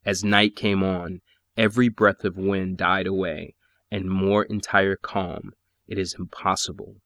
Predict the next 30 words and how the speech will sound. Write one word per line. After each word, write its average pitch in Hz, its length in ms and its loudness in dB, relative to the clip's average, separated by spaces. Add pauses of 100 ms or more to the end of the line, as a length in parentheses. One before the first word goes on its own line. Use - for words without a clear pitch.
to - 100 -14
conceive. - 680 -8 (1200)
The 110 100 4
flame 123 400 6
of 107 120 4
a 101 60 2
candle 98 480 0
burned 101 400 0
upon 98 320 -4
the 92 60 -2
poop - 480 -4 (360)
without 101 420 2
the 98 100 -2
least 110 480 0
perceptible - 640 -2
motion, 92 580 -6 (400)
and 107 140 -2
a 101 60 2
long 113 520 4
hair, 110 480 -2 (440)
held 110 300 4
between 101 380 -2
the 95 80 -2
finger 113 460 0
and 95 260 -8
thumb, - 440 -6 (340)
hung 113 440 0
without 98 360 -2
the - 80 -16
possibility 98 1000 -4